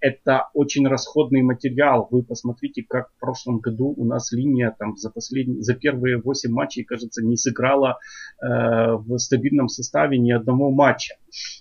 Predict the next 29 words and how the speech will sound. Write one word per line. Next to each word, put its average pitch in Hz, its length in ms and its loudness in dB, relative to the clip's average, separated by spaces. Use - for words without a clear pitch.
М, 117 460 2
то 127 160 4
есть 120 300 4
очень 147 300 0
травматичная 147 720 0
позиция, 135 540 -2
поэтому 135 500 0
тут - 180 -4
все, - 320 -2
все - 200 0
понятно. 139 640 0
Все 170 240 4
остальные, 185 680 2
э, - 40 -10
ну, 151 220 6
тоже, 170 380 2
э, 127 840 -2
я 131 160 4
не 151 100 6
знаю, 143 420 4
а 127 80 -8
кого 156 300 6
мы 175 160 6
должны 139 320 4
были 123 200 2
брать? 113 500 -2
Э, 113 340 -8
пять 151 220 4
ресиверов? 180 680 0